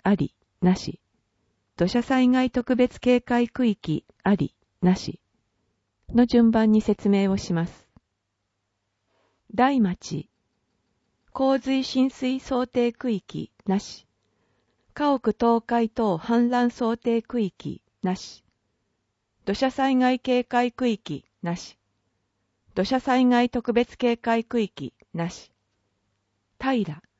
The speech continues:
洪水浸水想定区域あり。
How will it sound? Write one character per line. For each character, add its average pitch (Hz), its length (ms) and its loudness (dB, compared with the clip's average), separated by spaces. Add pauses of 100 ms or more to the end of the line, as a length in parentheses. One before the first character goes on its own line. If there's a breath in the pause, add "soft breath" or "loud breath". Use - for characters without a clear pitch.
(760)
洪 269 240 2
水 269 240 2
浸 262 240 2
水 262 240 0
想 262 240 2
定 254 220 2
区 - 160 -4
域 202 260 -2
あ 165 140 -2
り。 - 180 -10